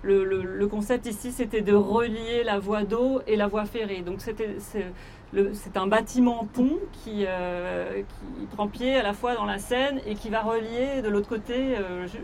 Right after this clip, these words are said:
qui va jusqu'aux voies ferrées. Et c'est, et il matérialise aussi une porte de Paris, puisque ça, c'est, il se situe, euh,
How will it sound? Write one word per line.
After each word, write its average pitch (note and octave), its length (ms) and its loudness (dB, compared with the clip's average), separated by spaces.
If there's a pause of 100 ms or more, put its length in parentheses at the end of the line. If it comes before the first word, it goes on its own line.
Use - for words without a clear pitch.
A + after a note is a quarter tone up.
qui G#3 100 -8
va A3 120 -4
jusqu'aux A3+ 420 -2
voies G#3+ 220 0
ferrées. A3 400 -4 (400)
Et - 20 -10
c'est, G3+ 300 2
et G#3 100 4
il G#3 140 4
matérialise A3+ 560 0
aussi A3 240 0
une A3 200 0
porte B3+ 400 -4
de G#3 100 4
Paris, G#3+ 440 -2 (320)
puisque A3 260 -8
ça, A#3 100 0
c'est, A#3 280 -6
il G#3+ 60 -6
se A3+ 140 -4
situe, C4 560 -4
euh, F#3 760 0